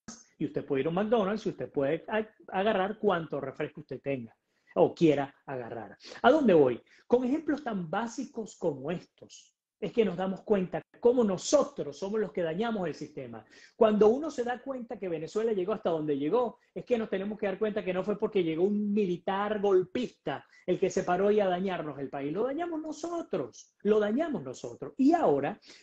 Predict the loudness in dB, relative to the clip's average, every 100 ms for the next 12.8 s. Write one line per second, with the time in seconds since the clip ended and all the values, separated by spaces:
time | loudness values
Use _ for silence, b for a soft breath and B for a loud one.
0 | -6 -2 0 0 2 2 0 -2 0 0
1 | 0 -4 -2 0 -2 -6 -2 -2 -4 b
2 | b -2 2 4 2 2 0 2 0 -2
3 | -4 -6 b b -4 -2 0 0 0 0
4 | -2 -4 -2 -4 -4 0 2 4 2 -2
5 | 0 -2 0 2 4 4 2 2 0 -2
6 | -14 b 0 4 6 6 2 -2 -2 0
7 | 2 4 2 2 -4 -4 -4 -4 -4 -4
8 | -4 -8 -6 0 2 2 0 0 0 -2
9 | -6 -6 -4 -6 -4 -4 -4 -8 -14 -18
10 | B 4 4 4 2 4 4 4 4 4
11 | 4 2 2 6 6 4 0 2 2 2
12 | 0 -2 -6 0 2 2 -2